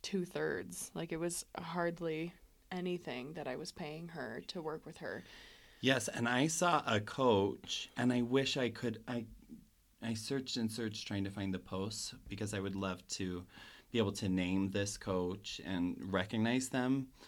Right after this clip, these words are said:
Speaker 2: Not that they asked for recognition, but
Speaker 1: <laughs>
Speaker 2: <laughs> just, um, a coach who was offering essentially free coaching. I mean,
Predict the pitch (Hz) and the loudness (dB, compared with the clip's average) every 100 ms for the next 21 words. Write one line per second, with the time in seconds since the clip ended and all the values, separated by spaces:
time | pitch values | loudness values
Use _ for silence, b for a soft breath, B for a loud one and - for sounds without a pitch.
0 | B B - 107 104 90 87 76 95 104 | B B -2 0 2 0 0 0 -2 -4
1 | - 92 92 107 90 95 107 95 101 107 | -4 -2 -4 -6 -6 -6 -6 -2 0 0
2 | 90 - - - 123 113 - 123 110 117 | 2 2 4 2 4 6 8 6 6 2
3 | 147 190 202 - - - - 151 151 - | 0 -4 -4 -6 -4 2 8 8 8 4
4 | 120 113 107 113 139 123 113 - 120 110 | 8 8 6 2 6 6 6 0 2 4
5 | 101 101 101 98 - - 104 101 104 101 | 6 6 4 4 2 2 4 4 0 2
6 | 98 95 92 95 - - 123 143 135 - | 4 4 4 2 -4 -2 2 4 4 4
7 | 127 107 110 113 110 104 107 - - 120 | 2 4 4 4 4 2 2 0 2 8
8 | 127 123 120 | 12 12 8